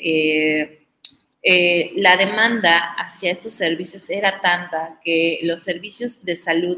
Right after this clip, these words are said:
en nuestro estado no eran suficientes o no había abasto. Vuelvo un poco como a lo mismo que mencionaba hace rato, ¿no? Eh, hay servicios amigables en nuestro estado, pero cuando ibas por un condón, por ejemplo, no había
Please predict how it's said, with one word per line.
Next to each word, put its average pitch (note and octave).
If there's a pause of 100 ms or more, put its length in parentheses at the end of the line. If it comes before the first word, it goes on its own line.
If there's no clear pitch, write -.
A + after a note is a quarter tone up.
en E3
nuestro D#3
estado D#3+
no F#3
eran G3
suficientes E3 (160)
o D#3+
no F3
había E3+
abasto. D3+ (680)
Vuelvo G3+
un A#3+
poco G#3+
como A3+
a F3
lo D#3+
mismo F3+
que F3
mencionaba D#3
hace E3+
rato, F#3
¿no? E3+
Eh, D#3
hay G#3
servicios F3 (120)
amigables D#3+
en D#3+
nuestro D3+
estado, E3 (420)
pero F3+
cuando F3+
ibas G3+
por F3+
un A3
condón, E3
por D3+
ejemplo, D3 (380)
no A3
había A#3